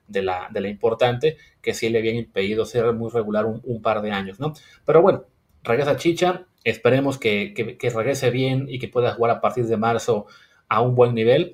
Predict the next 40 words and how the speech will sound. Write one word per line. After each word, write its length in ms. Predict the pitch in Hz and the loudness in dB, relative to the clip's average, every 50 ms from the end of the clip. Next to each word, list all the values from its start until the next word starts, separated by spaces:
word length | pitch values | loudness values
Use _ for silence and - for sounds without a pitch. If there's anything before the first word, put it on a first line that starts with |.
| - - - | -14 -4 0
Digo, 280 | 175 131 - - - _ _ _ - | 0 0 0 0 -4 _ _ _ 4
yo 160 | 131 180 190 | 6 6 8
sí 80 | 196 | 8
espero 560 | 202 202 - 175 156 170 196 185 190 - - _ _ _ | 6 4 6 6 6 6 6 4 0 -6 -14 _ _ _
que 140 | - 147 131 | -2 -2 0
Macías 520 | 120 120 117 - - 175 190 185 160 - - | 0 0 -2 -2 2 4 6 6 6 4 4
o 80 | 123 | 0
algún 240 | 117 127 147 156 147 | 0 0 0 0 0
otro 520 | 147 151 151 156 156 160 175 - - - _ _ _ _ | 0 2 2 4 4 4 4 2 -2 -14 _ _ _ _
lo 200 | - 139 135 143 | -2 0 0 0
esté 160 | 135 - - - | 0 -2 -4 -4
haciendo 240 | - 180 175 - | -4 -2 -2 -2
tan, 180 | 139 123 120 - | -2 -2 -2 0
tan, 160 | - 117 113 117 | -2 -2 -2 -2
a 160 | 113 127 123 | -2 -4 -2
tan 120 | - 117 113 | -2 0 0
buen 180 | 135 139 139 | 2 0 2
nivel 380 | 139 131 127 127 139 160 165 - - - _ _ _ | 2 2 2 2 2 0 -2 -6 -12 -20 _ _ _
que 140 | - 135 123 | -8 -6 -4
Chicha 240 | - 156 - 165 156 | -4 -2 0 0 0
no 240 | 143 139 151 165 | 2 2 0 0
sea 240 | - - 170 156 147 | 0 2 2 2 2
necesario 800 | 139 131 117 - 117 107 - 135 131 127 120 117 113 113 131 123 - - - _ _ _ _ _ _ | 2 -2 -2 -2 -4 -2 2 4 4 6 4 4 0 -2 -4 -4 -8 -18 -20 _ _ _ _ _ _
ese 180 | - 135 127 113 | -4 -2 -2 0
torneo, 480 | - 117 110 117 120 127 131 139 156 - | 0 0 0 0 0 0 0 -2 -2 -2
al 140 | - 107 104 | -4 -2 -2
menos 160 | 120 127 123 | -2 -4 -4
como 320 | - - 104 95 95 95 | -4 -6 -6 -6 -6 -8
titular, 520 | 95 - - - 110 113 120 131 - - - - _ _ _ _ _ - | -10 -12 -10 -2 4 6 8 8 6 4 0 -8 _ _ _ _ _ 0
y 80 | 131 | 0
así 160 | 113 - 139 | 0 0 0
tenga 320 | 135 147 143 135 131 127 127 | 0 0 2 4 4 4 4
él 140 | 131 127 120 | 4 2 0
más 220 | 127 123 123 - | -2 -2 -4 -4
tiempo, 420 | - 139 143 139 127 127 135 131 123 | -2 -2 -2 -2 -2 -2 -2 0 0
le 100 | 113 104 | 0 0
puedan 260 | - 123 123 123 120 | 2 2 2 2 2
tener 180 | 120 117 117 113 | 0 0 0 0
más 140 | 120 113 | -2 -4
paciencia 600 | - - 123 - - 135 135 127 123 147 151 - | -4 -4 -6 -6 -6 -6 -6 -2 -2 -2 -2 -2